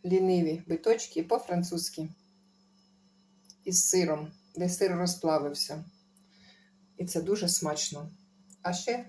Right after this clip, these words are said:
смак додає наша вітамінна зелень. Всім приємного смаку! Дякую вам за перегляди, за лайки, за поширення відео.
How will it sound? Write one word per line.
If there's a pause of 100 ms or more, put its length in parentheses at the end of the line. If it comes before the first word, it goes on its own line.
(160)
смак
додає
наша
вітамінна
зелень. (1500)
Всім
приємного
смаку! (220)
Дякую
вам
за
перегляди,
за
лайки,
за
поширення
відео.